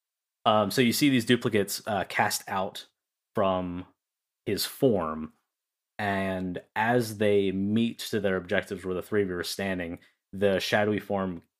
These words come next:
that somewhat looks like Strahd takes the blade out, uh, off of his chest and just swings it wide. And as that shadowy form passes through you, that is twenty-four points of psychic to B,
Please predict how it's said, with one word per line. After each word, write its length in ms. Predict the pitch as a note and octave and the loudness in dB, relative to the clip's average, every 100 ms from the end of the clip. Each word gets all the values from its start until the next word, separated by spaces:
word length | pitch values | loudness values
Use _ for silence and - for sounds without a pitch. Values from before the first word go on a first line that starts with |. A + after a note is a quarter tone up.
| _ _ _ _ _ _ | _ _ _ _ _ _
that 160 | - - | -6 -2
somewhat 300 | - D#3+ C#3+ | 2 4 4
looks 180 | B2+ - | 2 2
like 140 | G#2 | -2
Strahd 400 | - - G#2+ G2+ | -2 -4 -4 -4
takes 280 | - B2+ - | -2 -2 -2
the 80 | A2+ | -6
blade 380 | G2+ G2+ F#2+ F2+ | -2 -2 -2 -4
out, 280 | F#2+ F#2+ E2 _ | -8 -8 -8 _
uh, 140 | G#2+ G2+ | -8 -4
off 340 | A2 A2 - | -2 -2 -4
of 120 | A#2 G2 | -12 -8
his 120 | F#2 | -8
chest 340 | - G#2 - | -4 -4 -4
and 120 | A2 F#2+ | -8 -6
just 200 | F#2 - | -4 -4
swings 340 | - A2 G#2+ | -2 0 0
it 140 | G2 - - | -2 -8 -10
wide. 440 | F#2+ G2 F#2 F2+ - _ _ _ _ _ - | -4 -2 -2 -6 -10 _ _ _ _ _ -10
And 500 | G#2+ G2+ G2 F#2 F2+ - | -6 -4 -4 -4 -6 -4
as 340 | A2 A2 G#2+ G2 | -2 -2 -2 -2
that 220 | G2 - | -2 -2
shadowy 400 | - G#2+ G2+ F#2+ | -6 -2 -2 -2
form 300 | - G2+ F#2 | -4 -4 -4
passes 460 | - G2+ - E2 | -2 -4 -4 -10
through 240 | - C3 C3 | -6 0 2
you, 280 | B2+ B2 A#2+ _ _ _ _ _ | 4 2 -2 _ _ _ _ _
that 240 | F#2+ G#2+ C3 | 0 0 2
is 680 | G#2 G2+ G2+ G2+ G2 - - | 0 2 2 0 -4 -10 -10
twenty-four 560 | - B2 C3+ C3 A2+ | -2 0 0 -2 -4
points 280 | G#2+ A2 G#2+ | -2 -4 -4
of 80 | F#2+ | -6
psychic 520 | - F#2+ G2+ G2+ - | -2 -2 0 -4 -6
to 100 | - | -10
B, 420 | F#2 G2+ A2 C3 | -8 -4 -2 -4